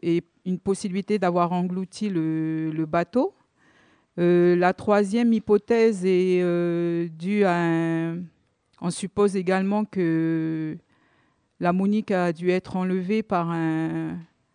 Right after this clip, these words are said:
par un autre navire, euh, japonais. Donc, euh, là aussi, on n'a aucune trace qui peut nous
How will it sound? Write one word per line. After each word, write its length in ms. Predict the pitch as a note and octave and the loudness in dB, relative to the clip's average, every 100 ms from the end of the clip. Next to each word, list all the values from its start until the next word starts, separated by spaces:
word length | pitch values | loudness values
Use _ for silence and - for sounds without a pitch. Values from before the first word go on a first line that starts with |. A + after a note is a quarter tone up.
| _ - | _ -4
par 120 | F3 | -2
un 180 | F3 F#3+ | 0 -2
autre 280 | G3 G3+ | -4 -4
navire, 500 | F#3+ F3+ F3 A3 B3+ D4 - _ _ _ _ _ _ _ _ - | -2 -2 -2 -2 -2 -4 -8 _ _ _ _ _ _ _ _ -12
euh, 680 | - D#3+ - D#3+ D#3+ D#3+ D#3+ | -8 -6 -6 -6 -6 -6 -6
japonais. 680 | F3 E3 E3+ E3+ A3+ D4+ - _ - | -4 -4 -4 -2 0 -2 -4 _ -10
Donc, 380 | F3 E3 - E3 | -6 -6 -6 -4
euh, 180 | D#3+ | -4
là 180 | D#3+ E3 | -2 -2
aussi, 400 | D#3+ - - G#3+ | -2 -6 -6 -2
on 120 | F#3 E3 | -2 -2
n'a 160 | E3 - _ | -4 -8 _
aucune 360 | - G#3 A3+ G#3+ | 0 0 0 0
trace 380 | - G#3 G#3 - | 0 -2 -2 -4
qui 140 | F#3 | -14
peut 260 | - F3+ F3 | -6 -2 -2
nous 540 | E3+ E3 E3 D#3+ E3 | -2 -4 -4 -6 -8